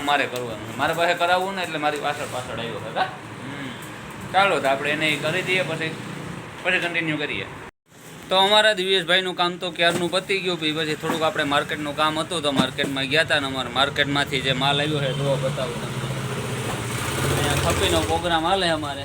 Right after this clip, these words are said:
Speaker 1: અને ઓલો ભાઈ અમારે રેકડીવાળો રહ્યો, રહ્યો માલ ભરીને આવ્યો છે, ઈ ઉતારે ને અહીંયા અમારે દિનેશભાઈ ખપી મારે. સાબુનો જથ્થો આવ્યો છે, સાબુનો જથ્થો. એટલે એ અમારે ઉતારવાનું કામ હાલે. અહીંયા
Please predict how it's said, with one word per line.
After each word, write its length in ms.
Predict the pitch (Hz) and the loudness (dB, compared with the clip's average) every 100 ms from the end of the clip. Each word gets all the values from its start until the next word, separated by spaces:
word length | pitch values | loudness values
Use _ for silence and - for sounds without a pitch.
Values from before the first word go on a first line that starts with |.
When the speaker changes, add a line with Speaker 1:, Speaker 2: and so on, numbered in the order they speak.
| 147 - - - - - - | -10 -12 -14 -14 -14 -14 -10
Speaker 1:
અને 480 | 139 160 196 208 208 | -4 0 2 2 2
ઓલો 300 | 196 185 180 | 2 4 4
ભાઈ 240 | 170 170 | 6 6
અમારે 340 | 170 170 160 156 | 4 0 0 -2
રેકડીવાળો 580 | 156 160 156 147 143 | -4 -4 -2 0 0
રહ્યો, 340 | 131 135 131 127 - - - - - - | -2 -4 -4 -4 -8 -8 -8 -8 -8 -6
રહ્યો 380 | 160 160 156 151 | -6 -2 0 0
માલ 160 | 151 156 | 2 2
ભરીને 360 | 139 147 143 143 | 2 -2 -2 -2
આવ્યો 280 | 143 143 | 0 -2
છે, 80 | 135 | -2
ઈ 140 | 131 127 | -4 -6
ઉતારે 540 | 123 147 156 139 127 | -10 -2 -2 0 -4
ને 80 | 127 | -6
અહીંયા 200 | 135 131 | -8 -8
અમારે 200 | 127 123 | -8 -8
દિનેશભાઈ 460 | 143 143 135 131 | -8 -8 -6 -6
ખપી 260 | 117 143 151 | -6 -8 -8
મારે. 320 | 139 160 120 - - - - - - - - - - - - - - - - - - - - - | -6 -6 -6 -10 -14 -16 -16 -16 -14 -12 -12 -12 -14 -14 -14 -14 -14 -14 -12 -12 -12 -12 -12 -4
સાબુનો 1040 | 143 151 156 160 156 156 156 156 151 151 135 | 0 0 0 0 0 0 -2 -2 0 0 -2
જથ્થો 400 | - 160 - 156 | 0 0 2 4
આવ્યો 320 | 143 147 131 | 4 4 0
છે, 160 | 107 | 0
સાબુનો 400 | 139 143 147 113 | 0 2 0 -2
જથ્થો. 360 | 110 131 113 101 - - - - - - - - - - - - | -4 -4 -4 -10 -12 -16 -16 -16 -16 -16 -16 -16 -16 -16 -16 -12
એટલે 140 | 123 127 | -6 -4
એ 80 | |
અમારે 240 | 135 139 135 | -2 -2 -4
ઉતારવાનું 540 | 143 147 139 139 135 | -2 0 0 -2 -2
કામ 180 | 143 147 | -2 0
હાલે. 180 | 170 156 | 2 2
અહીંયા 180 | 127 | 2